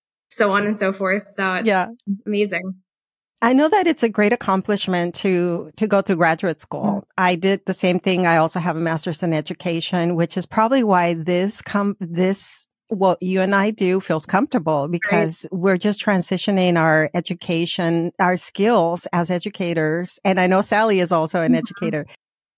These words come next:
Speaker 2: to now working towards a greater purpose, which is taking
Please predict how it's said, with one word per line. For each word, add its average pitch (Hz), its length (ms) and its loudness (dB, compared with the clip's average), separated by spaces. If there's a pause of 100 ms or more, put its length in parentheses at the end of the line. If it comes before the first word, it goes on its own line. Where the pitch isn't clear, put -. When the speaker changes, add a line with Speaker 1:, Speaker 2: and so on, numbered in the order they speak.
(140)
Speaker 2:
to 185 600 2
now 180 400 2
working 175 600 0
towards 160 340 -2
a 170 60 -2
greater 156 260 0
purpose, 156 600 -4
which 156 280 -4
is 151 180 -6
taking 196 640 2